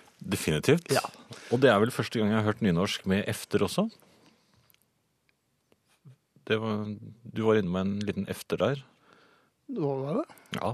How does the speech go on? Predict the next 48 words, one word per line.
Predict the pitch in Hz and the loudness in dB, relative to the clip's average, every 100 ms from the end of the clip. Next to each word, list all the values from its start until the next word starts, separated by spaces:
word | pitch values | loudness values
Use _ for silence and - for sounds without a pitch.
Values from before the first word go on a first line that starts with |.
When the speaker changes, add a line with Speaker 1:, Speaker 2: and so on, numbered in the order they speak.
| - | -6
Speaker 1:
men, | - 139 | -4 0
men | 143 180 | 2 4
jeg | 151 131 | 4 4
likte | 123 - | 0 0
det. | 104 139 _ _ - _ _ _ _ _ _ _ _ - | -4 -4 _ _ -20 _ _ _ _ _ _ _ _ -12
Speaker 2:
Ja. | 226 175 - _ _ - | -8 -8 -10 _ _ -12
Speaker 1:
Jeg | - | -8
synes | 117 | -4
det | 113 | 0
var | 110 | 2
en, | 113 110 | 2 0
eh, | 104 107 | 0 2
god | 104 | 2
ko-, | - 123 104 110 | 2 0 2 0
kombinasjon. | 113 127 147 214 | 2 2 4 2
Finn | - 135 | 2 2
Bjelke, | 120 110 - 104 | 2 2 0 -2
nynorsk | 92 95 90 98 - - - - _ - | 0 0 0 -2 -6 -12 -12 -18 _ -8
og | 85 - - | -8 -8 -10
Hildegunn. | - - - - _ _ _ - 185 | -10 -10 -12 -14 _ _ _ -12 0
Speaker 2:
Men | 175 | 4
hvordan | 175 | 4
klarte | 170 139 | 4 4
jeg | 156 | 2
det? | 190 | 0
Står | 165 143 | 0 2
det, | |
det | 143 | 0
er | |
jo | 113 | -2
ikke | - | -2
noe, | 139 | -2
eh, | 135 135 131 131 127 - | -2 -2 -4 -4 -6 -8
efter | - - | -8 -6
eller | 113 87 | -6 -6
etter | - 107 | -8 -10
her | 120 | -8
i | 123 | -6
det | 123 | -8
hele | 220 | -8
tatt. | - - _ _ _ _ - | -14 -20 _ _ _ _ -10
Speaker 1:
Ja, | 143 | -8
det | 143 | 0
kom | 107 147 | 0 0
et | 123 | -2
eller | 87 | -2
annet. | 101 - - | -4 -10 -18
Speaker 2:
Ja. | - | -14